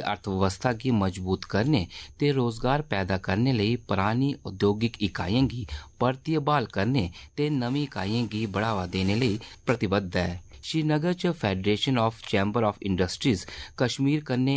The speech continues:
इक बैठक दी अध्यक्षता करदे होई उ'नें सभनें लोड़चदे फायदें गी फौरन जारी कीते जाने दा भरोसा दोआया। इस दौरान उद्योग जगत दे नुमाइंदे लीज डीड नियमितीकरण, खराब बुनियादी ढांचे ते माली रुकावटें जनेही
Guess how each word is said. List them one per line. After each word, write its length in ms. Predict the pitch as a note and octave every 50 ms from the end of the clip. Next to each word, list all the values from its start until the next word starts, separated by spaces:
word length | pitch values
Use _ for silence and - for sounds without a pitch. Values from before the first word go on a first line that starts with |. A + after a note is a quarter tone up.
| -
इक 180 | F#2 A2 - - F#2+
बैठक 340 | F2+ F#2+ G2 G2 - - B2+
दी 160 | A2 G2+ A2+ A2+
अध्यक्षता 460 | - G2 F#2 F#2 F2+ - - - A2+ F#2+
करदे 320 | - F2 F2 F2+ G#2+ C3
होई 200 | D3 C#3 G2+ F2 - - - - - -
उ'नें 220 | - D#3 E3 E3+ E3
सभनें 480 | - - C3 A2 G#2+ A#2+ C3 C#3+ D3+ C#3
लोड़चदे 440 | A2 G#2 G#2 G#2 - - - G2+ G2+
फायदें 440 | - - F#2 F2 F#2 G2 A#2+ B2+ A2+
गी 200 | F#2+ F#2 G2+ G#2+ - - - - -
फौरन 380 | - C#3+ C#3+ D3+ D#3 D#3+ D3
जारी 240 | A2+ G#2+ F#2+ F#2+ G2+
कीते 360 | - - - - - G2 F#2 F2+
जाने 320 | F2+ F2+ F2+ F#2+ A2+ A#2
दा 140 | G#2+ G2 G#2+
भरोसा 360 | - - D3 C#3+ - - F#2+
दोआया। 360 | F2+ F#2 F2+ F2+ F2+ F2+ F2 F2+ E2+ - - - - - - - - -
इस 180 | - D3 D3+ -
दौरान 320 | E3+ D#3+ D#3+ E3 F3 E3+ -
उद्योग 440 | A#2+ A2 G2+ G2 A2+ A#2+ C3 C3 A2
जगत 280 | G2+ G2+ F#2+ G2 A2 A2
दे 140 | G#2 G2+ G#2 G2
नुमाइंदे 540 | F#2+ F2+ F2 E2+ G2+ B2+ C#3 A#2+ F#2+ F2 - - - - - - A#2+
लीज 440 | A#2 B2 C3+ D3 D#3+ E3 D#3+ D3 A#2+ G2
डीड 320 | G#2+ A2+ A2+ B2 A#2+ B2+ - - - - -
नियमितीकरण, 840 | A2 A2 A2+ A2 A2 G#2+ - C3 C3+ - F#2 F#2+ B2 C3 G2+ E2 D#2+ - - - - - - -
खराब 380 | - B2+ B2 B2+ C3 C#3+ D3 B2
बुनियादी 540 | A2+ A2+ A2 G#2+ G#2 G2+ G2 G2 G#2+ G#2+ - -
ढांचे 420 | B2+ A#2 F#2+ F#2 - C3+ G#2+ F2+ - - - - - -
ते 260 | - D3+ D3+ D#3 D#3+ D3+ C#3 A2
माली 460 | G#2 G2 G#2 A2 A#2+ C3 C#3+ D3+ D3 A2+
रुकावटें 580 | G#2+ - - G2 F#2+ G2 F#2+ - A#2+ A#2 G2+
जनेही 340 | G2 G2+ G2+ G#2+ A#2 A#2+